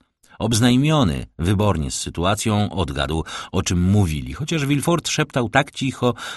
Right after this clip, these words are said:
że baronowa słyszała zaledwie. Nie starał się zatrzymać Morela, Debreya i Chateau Renaud'a, którzy odjechali konno,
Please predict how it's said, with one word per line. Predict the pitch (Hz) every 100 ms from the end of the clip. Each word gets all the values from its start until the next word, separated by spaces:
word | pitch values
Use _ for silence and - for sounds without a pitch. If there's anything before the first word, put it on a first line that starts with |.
| -
że | 87 113
baronowa | 110 107 101 101 90
słyszała | - 92 - 67 62 57
zaledwie. | 80 67 69 - - - - _ _ _ _ _ _ -
Nie | 170 180
starał | - 143 110 95
się | 104
zatrzymać | 95 90 101 90 -
Morela, | 78 69 85 104 95
Debreya | 76 64 78 101 95 80
i |
Chateau | 73 78 - 76
Renaud'a, | 78 76 80 73 71 - - -
którzy | - 135 127
odjechali | 113 107 117 110
konno, | - 110 87 73 69